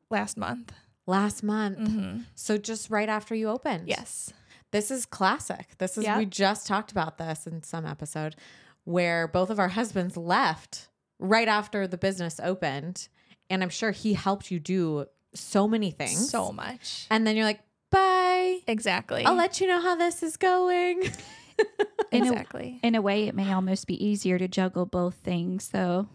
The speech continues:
Speaker 3: with him not here sometimes.
Speaker 2: Well, of course. All your extra time is spent on the business or, you know,
Speaker 1: Mm-hmm.
Speaker 2: ha-,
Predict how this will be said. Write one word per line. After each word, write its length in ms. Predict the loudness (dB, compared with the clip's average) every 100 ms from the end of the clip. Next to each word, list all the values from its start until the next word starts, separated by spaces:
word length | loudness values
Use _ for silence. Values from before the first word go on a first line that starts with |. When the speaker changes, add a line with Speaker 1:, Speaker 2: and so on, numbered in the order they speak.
| -8
Speaker 3:
with 220 | -8 -2
him 340 | 0 0 0 -4 -10 _ -12 -2
not 240 | 0 0
here 260 | -2 0 0
sometimes. 560 | -2 -2 -2 -4 4
Speaker 2:
Well, 80 | 4
of 140 | 4 2
course. 640 | 2 2 0 -8 -12 -18 _ 2
All 120 | 4
your 120 | 2
extra 260 | 0 -2 -6
time 260 | -2 0
is 100 | 0
spent 360 | -2 -2 -2 -6 -8
on 120 | -4
the 60 | -2
business 600 | -2 -2 -4 -4 -6 -12 -6
or, 580 | -2 0 2 0 0 -4 -10 _
you 180 | 0 2
know, 180 | 4 2 0
Speaker 1:
Mm-hmm. 140 |
Speaker 2:
ha-, 80 | -2